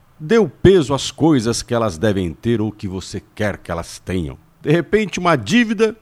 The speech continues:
não vira mais problema. Uma dor, desamor desaparece porque você simplesmente não quer ver. Isso me lembra uma obra chamado,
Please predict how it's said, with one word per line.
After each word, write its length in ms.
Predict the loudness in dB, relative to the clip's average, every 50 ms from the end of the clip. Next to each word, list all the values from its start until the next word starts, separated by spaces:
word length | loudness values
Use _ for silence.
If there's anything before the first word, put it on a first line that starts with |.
| _ _
não 100 | -2 -2
vira 220 | 2 2 2 2 4
mais 260 | 2 2 0 -2 -6
problema. 640 | -6 -2 0 0 0 0 0 -2 -2 -2 -4 -6 -8 -12 _ _ _ _ _ _ _ _ _ _
Uma 220 | -4 2 2 2
dor, 560 | 2 4 4 6 8 8 8 8 6 6 2 -2 -6 _ _ _ _ -2
desamor 580 | -2 0 2 2 2 4 4 6 6 4 4 2
desaparece 1000 | -2 -2 2 2 2 2 4 4 4 4 4 2 2 0 -4 -10 -14 -16 -18 -14 _ -8
porque 240 | -8 -6 -6 -4
você 240 | -2 -2 -2 -2 -4
simplesmente 540 | -4 -6 -4 -4 -2 0 0 0 0 0 -2
não 80 | -2 -2
quer 200 | -2 -2 -4 -2
ver. 240 | -4 -6 -8 -8 -10 _ -20 -20 _ _ _ _ -20 -20 _ -6
Isso 220 | -6 -4 -2 0
me 80 | 0 2
lembra 540 | 4 4 4 4 4 2 0 -2 -4 -8 -12 _ _ _ -12
uma 240 | -8 -4 0 2 4
obra 360 | 6 6 4 4 2 -2 -4
chamado, 560 | -4 -4 -4 -2 0 0 0 0 0 -4 -8